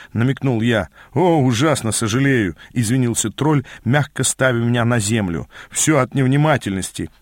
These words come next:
Глиб, знакомая голова, вылезла в моё поле зрения из-за бедра кореша и вопросительно на меня поглядела. "Много от тебя помощи",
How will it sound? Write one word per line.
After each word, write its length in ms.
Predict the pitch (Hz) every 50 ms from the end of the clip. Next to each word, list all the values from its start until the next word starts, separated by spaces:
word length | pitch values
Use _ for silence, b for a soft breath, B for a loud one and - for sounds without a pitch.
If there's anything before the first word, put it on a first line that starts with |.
| _ _
Глиб, 460 | 131 117 104 151 165 196 226 - - - _ _ _ _ _ -
знакомая 560 | 104 101 143 139 - - 123 110 110 107 101
голова, 420 | 101 113 131 156 165 185 175 147 B B B B B
вылезла 560 | - 131 123 220 233 220 196 185 143 156 175
в 60 | 165
моё 280 | 143 156 156 151 147 135
поле 320 | - - 131 135 117 113
зрения 540 | 104 92 113 139 170 175 165 156 156 151 143 B B B
из-за 320 | _ 147 147 127 - 120 135
бедра 320 | 120 123 120 107 113 104
кореша 540 | 90 - - 175 170 170 156 - - 151 - B B B B
и 100 | 147 143
вопросительно 880 | 120 135 - - 123 123 110 - - 180 143 - 151 151 147 143 139 B B B
на 80 | 123 131
меня 300 | 131 123 120 123 120 110
поглядела. 680 | - 120 117 107 131 135 110 110 120 107 90 76 62 - _ b b b b b b b b b b b
"Много 480 | 110 127 175 196 214 202 170 135 160 156
от 100 | 143 -
тебя 240 | 156 151 143 160
помощи", 640 | 147 - - 185 185 160 139 123 104 - - 98 82